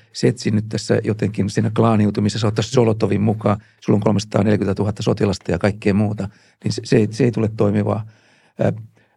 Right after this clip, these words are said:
Venäjällä ei ole semmoista vahvaa historiaa tämmöisiin sotilasvallankaappauksiin. Ja niin kuin sanon, niin tällä hetkellä Šoigu on aika, hän on toimeenpaneva. Samalla tavalla kuin Lavrov on ulkoministerissä toimeenpaneva.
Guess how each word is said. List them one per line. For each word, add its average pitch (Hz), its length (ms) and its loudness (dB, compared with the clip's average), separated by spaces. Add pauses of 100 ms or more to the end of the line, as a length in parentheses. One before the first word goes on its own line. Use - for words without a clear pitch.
(260)
Venäjällä 135 500 4 (500)
ei 156 180 6
ole 131 60 4
semmoista 113 480 0
vahvaa 113 500 0
historiaa 104 680 0
tämmöisiin 110 360 -2
sotilasvallankaappauksiin. 107 1300 -2 (280)
Ja 113 60 0
niin 117 100 2
kuin 107 80 -4
sanon, 117 320 2
niin 104 180 -2 (400)
tällä 117 220 0
hetkellä 110 320 -2
Šoigu 107 420 2
on 95 140 0 (680)
aika, - 320 0 (680)
hän 98 120 2
on 123 60 2
toimeenpaneva. 107 600 2 (840)
Samalla 190 220 4
tavalla 123 220 2
kuin 113 160 4
Lavrov 107 360 2
on 104 80 0
ulkoministerissä 107 600 -2
toimeenpaneva. 104 640 -2